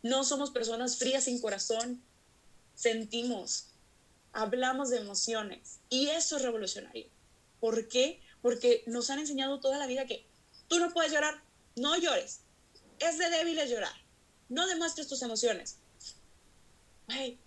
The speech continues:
por eso vivimos tan frustrados, por eso hay hombres tan violentos, porque prefieren ir y, "Ah, la pared, ah,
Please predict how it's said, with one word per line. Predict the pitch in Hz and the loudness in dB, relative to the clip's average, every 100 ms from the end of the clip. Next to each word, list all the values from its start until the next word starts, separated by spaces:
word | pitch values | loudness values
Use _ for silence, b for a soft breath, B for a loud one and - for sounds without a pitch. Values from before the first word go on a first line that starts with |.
| - | 0
por | 240 | 4
eso | 247 302 | 4 2
vivimos | 269 247 285 294 B B B - | 2 2 0 -4 B B B -4
tan | 269 285 | -2 0
frustrados, | 339 330 - 269 240 220 226 - B | 0 0 0 -2 0 -2 -4 -10 B
por | 247 | 2
eso | 262 | 2
hay | 302 | 2
hombres | 294 294 - | -2 -2 -4
tan | - 285 330 | -4 -2 2
violentos, | 349 311 226 214 202 208 - - - _ _ | 2 2 0 -2 -6 -8 -12 -18 -20 _ _
porque | 254 247 262 | 0 2 4
prefieren | 254 240 277 285 | 4 4 2 2
ir | 294 | 2
y, | 277 - - | 2 0 -2
"Ah, | 208 233 214 | 2 4 4
la | 214 | 2
pared, | 208 185 220 262 240 208 - - - | 2 4 6 4 2 -2 -6 -6 -2
ah, | 226 294 247 220 | -2 -2 -4 -6